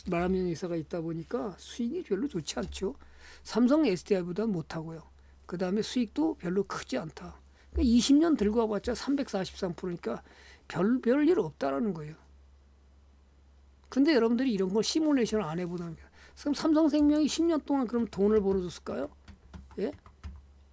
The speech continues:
삼성생명이 돈을 벌어줬을까요? 돈 못 벌어줬습니다. 십 년 동안 십이만 천 원 나왔고 지금까지 뭡니까? 마이너스죠. 그래서 기업 선택이 중요하다. 마이너스 삼십칠 프로입니다.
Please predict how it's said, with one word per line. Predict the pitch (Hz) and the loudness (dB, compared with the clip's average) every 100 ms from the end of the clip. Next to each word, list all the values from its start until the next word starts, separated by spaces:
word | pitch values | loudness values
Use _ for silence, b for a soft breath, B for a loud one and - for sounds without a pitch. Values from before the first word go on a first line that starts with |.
| - | -10
삼성생명이 | - 285 294 262 269 269 285 | 0 2 4 4 4 4 2
돈을 | - 208 277 | 2 2 2
벌어줬을까요? | 202 214 - - - | 2 0 -2 -6 -8
돈 | - 208 349 | -4 -2 0
못 | 277 | 0
벌어줬습니다. | - 285 302 - 165 160 226 208 - b b b b | -2 -4 -4 -4 -8 -8 -12 -12 -20 b b b b
십 | - 302 | -4 0
년 | 320 311 | 2 2
동안 | 320 | 0
십이만 | 269 - 311 302 302 | 0 0 2 2 2
천 | - 294 | 0 0
원 | 302 | 2
나왔고 | 277 269 233 | 2 0 -4
지금까지 | 285 - 226 254 254 254 277 | -6 -2 2 2 0 -2 -2
뭡니까? | 185 185 175 - | -2 -4 -4 -8
마이너스죠. | 156 160 196 170 - - - _ _ _ - b b b b b | -6 -2 -2 -4 -10 -16 -20 _ _ _ -20 b b b b b
그래서 | 226 285 | -2 -2
기업 | - 240 262 | 0 -2 -2
선택이 | - 277 - 240 254 | 0 -2 -2 -2 -2
중요하다. | - 202 214 180 | -2 -2 -2 -2
마이너스 | 208 262 - | -2 -2 -2
삼십칠 | - 277 - - 214 | 0 -2 -2 -6 -6
프로입니다. | - 202 185 165 | -4 -4 -4 -10